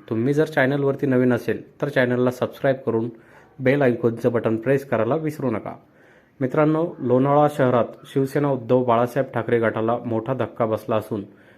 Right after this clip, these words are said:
शिवसेनेचे उपशहर प्रमुख असलेले संजय भोईर आणि महिला सहसंघटिका असलेल्या मनीषा भांगरे यांनी खासदार श्रीरंग बारणे यांच्या नेतृत्वाखाली शिवसेना शिंदे गटामध्ये जाहीर प्रवेश केला.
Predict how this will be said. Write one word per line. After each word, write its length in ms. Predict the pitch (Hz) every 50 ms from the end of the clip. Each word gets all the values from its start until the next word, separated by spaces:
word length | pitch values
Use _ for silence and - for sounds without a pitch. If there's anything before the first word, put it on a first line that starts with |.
| _ _ -
शिवसेनेचे 580 | - 135 139 135 - 147 139 135 139 135 - 156
उपशहर 540 | - 147 139 135 - 160 151 - 147 139 139
प्रमुख 440 | 135 - 131 127 127 131 127 127 143
असलेले 380 | 147 - - 127 123 120 120
संजय 360 | 120 - 127 120 120 135 135
भोईर 360 | 117 113 117 123 123 113 - - - - - - - - - _ -
आणि 160 | 127 131 151
महिला 460 | 147 143 139 135 139 143 147 151 - -
सहसंघटिका 920 | - - 151 143 147 147 147 147 131 127 123 127 120 123 117 120 117 120 - -
असलेल्या 380 | 123 - - 127 120 123 120
मनीषा 400 | 117 117 120 127 139 135 - 143
भांगरे 320 | 135 123 113 113 110 110 113
यांनी 220 | 113 113 113 117 113 -
खासदार 340 | - 113 110 110 120 127 127 127
श्रीरंग 440 | - 127 120 120 123 135 143 139
बारणे 480 | 139 131 123 113 110 110 113 120 117 104 - - - - - - - - - -
यांच्या 280 | 139 135 135 135 165 151
नेतृत्वाखाली 800 | 147 143 131 - 143 139 143 139 143 139 127 123 120 123 143 147 - - - - - -
शिवसेना 380 | 143 147 147 - 143 139 139
शिंदे 300 | 135 - 139 127 123 131
गटामध्ये 460 | 120 123 117 120 120 120 123 120 127
जाहीर 320 | 117 117 113 107 123 135 135
प्रवेश 360 | 139 127 117 113 113 110 110
केला. 260 | - - 107 101 101